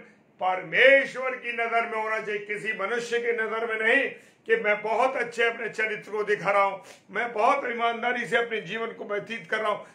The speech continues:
लेकिन लोगों के सामने, लेकिन अंदर घर के पीछे, मेरी पर्दे के पीछे की मेरी जिंदगी क्या है?" लेकिन जान लो मेरे प्रियो, क्योंकि परमेश्वर मेरा और खुदा,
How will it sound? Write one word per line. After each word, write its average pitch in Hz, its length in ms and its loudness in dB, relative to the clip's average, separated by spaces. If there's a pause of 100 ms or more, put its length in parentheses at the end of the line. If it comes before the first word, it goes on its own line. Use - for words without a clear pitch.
(160)
लेकिन 208 520 -2 (360)
लोगों 285 420 6
के 214 160 0
सामने, 170 560 -6 (320)
लेकिन 185 280 -2
अंदर 208 480 -4
घर 185 200 0
के 190 140 -4
पीछे, 220 480 -2
मेरी 202 220 -4
पर्दे 202 440 -2
के 190 120 -2
पीछे 214 400 -6
की 214 140 -6
मेरी 196 200 -8
जिंदगी 208 480 -2
क्या 226 300 4
है?" 214 480 -2 (140)
लेकिन 180 340 -4
जान 214 300 2
लो 208 180 -4
मेरे 202 200 -6
प्रियो, 196 500 -4 (160)
क्योंकि 185 240 -6
परमेश्वर 214 760 -4
मेरा 202 280 -4
और 190 200 2
खुदा, 190 520 0